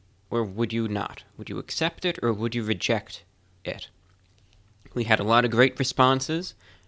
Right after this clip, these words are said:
We had a lot of very interesting, insightful, and thought-provoking responses. In today's broadcast, I'm going to try to read as many of them as I can and, uh,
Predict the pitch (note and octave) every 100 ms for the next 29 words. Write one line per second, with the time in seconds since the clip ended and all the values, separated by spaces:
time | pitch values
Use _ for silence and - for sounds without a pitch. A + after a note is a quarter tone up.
0 | _ G#2+ G#2+ A2 G#2+ A2 G#2 G2+ A#2 G#2
1 | A#2 B2 C3+ - C3 C3 G2+ - A#2+ B2
2 | C#3 B2+ G#2+ - A2+ A#2+ - A#2 A#2+ B2
3 | C3 C3+ D#3+ - G#2+ - G#2 G2 F2+ C3+
4 | - - _ _ - _ _ _ - B2
5 | B2 A2 - A#2+ B2 - A#2 A#2 G#2+ G#2
6 | G2+ G2 A2 G2+ F#2 C3 D3+ G2+ A2+ D#3
7 | B2 G2+ G#2 G2+ G2 - _ _ _ _
8 | - G#2+ G2 G2 - G2 G2 G2+ G2+ -
9 | _ _ _ _ _ _ G2 F#2+ F#2 F#2+
10 | G2